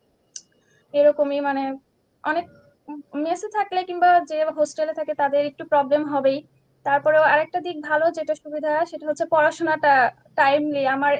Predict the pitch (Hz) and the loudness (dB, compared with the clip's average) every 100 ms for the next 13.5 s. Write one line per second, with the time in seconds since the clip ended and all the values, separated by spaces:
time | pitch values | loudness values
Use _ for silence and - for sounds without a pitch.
0 | - 285 285 277 277 294 320 330 330 330 | -4 -8 -8 -10 -8 -8 -8 -6 -2 -2
1 | - 320 339 392 302 294 294 277 302 320 | -2 -4 0 0 -2 -4 -8 -10 -8 -6
2 | 311 311 262 247 247 247 247 - - - | -2 0 0 -2 -6 -4 -10 -10 -18 -20
3 | _ _ _ 285 302 320 285 277 285 294 | _ _ _ -6 0 2 2 0 -2 -6
4 | 269 277 262 240 269 254 247 262 247 240 | -6 -6 -2 -2 -2 -8 -12 -12 -12 -8
5 | 269 403 _ _ _ _ _ 330 311 339 | -6 -8 _ _ _ _ _ -10 0 2
6 | 294 285 320 330 - 311 339 320 302 294 | 4 2 0 -4 -18 -12 -6 -4 -2 -2
7 | 294 302 294 302 269 - 285 285 285 269 | -2 -4 -4 -2 -4 -6 -6 -4 -2 -4
8 | 240 247 294 339 _ _ _ 247 254 247 | -6 -6 -8 -12 _ _ _ -6 -6 -2
9 | 294 262 277 269 262 277 285 294 302 311 | 0 0 0 0 0 -2 -2 -4 -4 -6
10 | 277 277 294 269 277 269 254 247 - 294 | -6 -6 -8 -6 -2 -2 0 -2 -2 -6
11 | 277 277 277 269 254 254 277 277 262 254 | -4 -4 -4 -4 -4 -8 -10 -12 -10 -8
12 | 269 240 247 247 240 269 269 277 262 262 | -4 -4 -4 -8 -10 -8 -8 -4 -4 0
13 | 277 233 240 320 | 0 2 0 0